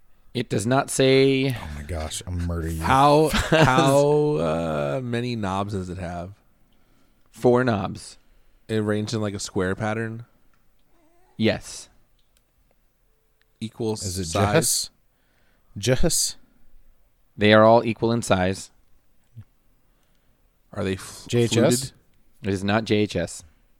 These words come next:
Speaker 2: Earthquaker?
Speaker 1: It is not Earthquaker.
Speaker 2: Walrus?
Speaker 3: Is it a
Speaker 1: It is not
Speaker 3: Wampler pedal?
Speaker 1: Walrus. It is not Wampler.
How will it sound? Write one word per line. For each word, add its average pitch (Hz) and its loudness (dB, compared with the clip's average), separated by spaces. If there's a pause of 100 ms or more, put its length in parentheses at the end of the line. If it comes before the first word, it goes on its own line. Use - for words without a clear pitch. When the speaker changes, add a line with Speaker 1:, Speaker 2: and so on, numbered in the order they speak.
(480)
Speaker 2:
Earthquaker? 139 0 (720)
Speaker 1:
It 87 -10
is 80 -12
not 90 -4
Earthquaker. 82 -12
Speaker 2:
Walrus? 104 -2 (600)
Speaker 3:
Is 107 -10
it 104 -4
a 101 -4
Speaker 1:
It - -2
is 95 -4
not 95 -2
Speaker 3:
Wampler 107 0
pedal? 117 -4
Speaker 1:
Walrus. - -10 (1000)
It - -10
is 85 -10
not 92 -4
Wampler. 98 -6